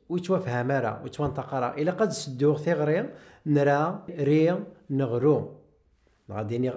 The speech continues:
ار اير نو اور. باش هاد السنطقة ثرقالتني. هاد ن-، هاد زويرة سترقالين ور نسعى راه تشيوين نا ثيقا ونسعى راه تنقيضين.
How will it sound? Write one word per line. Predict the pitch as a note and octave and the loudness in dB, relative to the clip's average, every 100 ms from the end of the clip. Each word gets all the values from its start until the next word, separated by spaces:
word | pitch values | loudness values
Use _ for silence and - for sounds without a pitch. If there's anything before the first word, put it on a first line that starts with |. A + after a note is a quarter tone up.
| B2+ | -2
ار | D#3 D3+ D#3 E3+ - - _ _ _ _ _ _ - _ - | 4 4 4 0 -8 -18 _ _ _ _ _ _ -20 _ -2
اير | C#3+ C#3 D3 C#3+ - - _ _ - | 2 6 6 4 -6 -20 _ _ -10
نو | A#2+ A2 - _ _ _ _ D#3+ | -8 -8 -12 _ _ _ _ 4
اور. | C#3 A2 - - _ _ _ _ | 4 4 -4 -14 _ _ _ _
باش | C3 C3+ | 0 0
هاد | |
السنطقة | D3 C#3+ B2+ - F#3 | 0 -2 -4 -2 -2
ثرقالتني. | D3 A#2 G#2+ F#2+ F#2+ F2+ - _ _ _ - - - _ - | -2 -2 -2 -4 -10 -14 -18 _ _ _ -20 -20 -20 _ 0
هاد | F3 | 4
ن-، | F3+ | 8
هاد | F3+ F3+ F#3 | 8 8 2
زويرة | D#3 F#3+ C#4 | 6 8 8
سترقالين | - C4+ G3 E3 F#3 B3+ B3+ | 8 4 6 6 6 2 0
ور | E3+ E3 | -2 0
نسعى | D#3 D#3+ F3 | 2 2 4
راه | F#3+ G3+ - | 4 2 -2
تشيوين | E3+ - E3 D3+ G3 | -4 -2 0 2 4
نا | G#3 | 2
ثيقا | C#3+ F3+ F#3+ | 2 4 4
ونسعى | D#3+ - D3+ | 4 4 4
راه | D3+ | 4
تنقيضين. | D3+ A#2 - G2 F#2 | 2 -2 -4 -8 -8